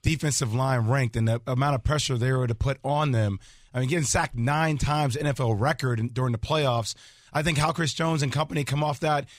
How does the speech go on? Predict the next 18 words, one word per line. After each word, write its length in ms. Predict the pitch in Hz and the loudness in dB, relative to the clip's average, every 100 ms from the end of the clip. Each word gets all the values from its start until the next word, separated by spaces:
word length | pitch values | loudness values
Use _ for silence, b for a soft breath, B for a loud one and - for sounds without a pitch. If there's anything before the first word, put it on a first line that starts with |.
| b | b
is 100 | 117 | -2
gonna 140 | 156 | 0
be 100 | 151 | 0
the 80 | 143 | 0
big 180 | 135 151 | -2 -2
question, 300 | 175 165 127 | 0 0 0
how 240 | 117 151 | 0 0
Joe 240 | 135 135 139 | 0 0 0
Burrow 260 | 139 139 | 0 0
handles 440 | 135 151 170 139 113 | 0 0 0 0 0
that. 220 | 123 117 b b b b | -2 -4 b b b b
And 140 | 175 226 | -2 0
like 140 | 233 | 2
I 80 | 220 | 2
said 160 | 208 214 | 2 0
before, 400 | 185 214 220 202 | 0 2 2 2
though, 160 | 151 | 2
Max, 400 | 135 131 151 - | 2 2 0 -6